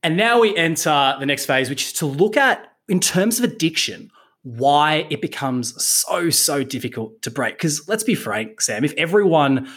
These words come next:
could break bad habits, we'd be living in a world <laughs> where everyone would have awesome habits. But it just so happens that that is actually not the case. Um,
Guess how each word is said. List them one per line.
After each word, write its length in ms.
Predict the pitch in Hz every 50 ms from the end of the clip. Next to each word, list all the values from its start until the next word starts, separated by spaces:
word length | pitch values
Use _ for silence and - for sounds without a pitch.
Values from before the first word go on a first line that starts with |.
| - _ -
could 320 | - 160 139 127 147 -
break 240 | - 143 131 120 -
bad 180 | - 120 113 113
habits, 440 | - 107 147 214 247 226 - - - -
we'd 320 | 131 131 135 135 131 131
be 120 | 147 135
living 240 | 131 135 143 143 156
in 60 | 147
a 60 | 139 135
world 260 | 143 143 135 202 185
<laughs> 0 |
where 80 | 180 180 -
everyone 340 | 180 180 190 190 - 214 160
would 120 | - 208 180
have 160 | 151 139 -
awesome 300 | - 135 131 135 - 147 123
habits. 400 | 127 127 123 117 117 123 - - - - - - - - -
But 80 | 139
it 80 | 131 -
just 160 | - 139 123 -
so 120 | 147 135
happens 360 | 123 135 131 - 139 127 123 117
that 240 | 127 120 127 - - _ _ _
that 100 | - 139
is 140 | 135 123 127 -
actually 560 | 127 127 - - - 131 123 120 120 120 - _ _ _ -
not 260 | 127 123 131 127 -
the 80 | - 120
case. 480 | - - 110 90 - - - - - - - - - - - _ -
Um, 420 | 131 120 117 120 117 117 120 120